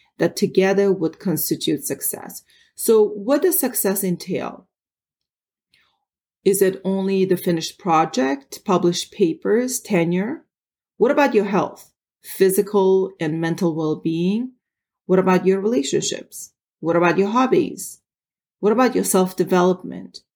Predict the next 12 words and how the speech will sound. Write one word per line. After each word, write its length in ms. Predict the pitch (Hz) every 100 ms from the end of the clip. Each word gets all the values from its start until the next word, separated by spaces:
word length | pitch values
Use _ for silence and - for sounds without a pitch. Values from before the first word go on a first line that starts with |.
| _ _ _ _ _ _ _ _ _ -
Are 100 | 226
you 180 | 311
defining 720 | 330 311 - 240 233 233 226 185
your 140 | 175
future 500 | 180 - 202 - 170
so 540 | 175 - - 196 208
narrowly 760 | 226 220 220 214 202 165 151 156
that 260 | 160 160
you're 140 | 170 175
not 300 | 175 175 -
intentionally 1000 | 190 180 - 202 190 185 208 202 196 -
including 640 | 175 - - 185 185 175